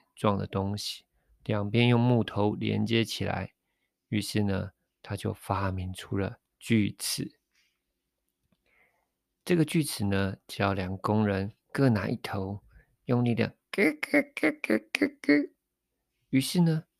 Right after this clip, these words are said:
真的呢，很快的就锯好了木头。于是呢，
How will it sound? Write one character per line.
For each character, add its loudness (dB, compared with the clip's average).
真 4
的 4
呢， 2
很 -2
快 -2
的 -4
就 0
锯 -2
好 -6
了 -8
木 0
头。 -10
于 2
是 -2
呢， 2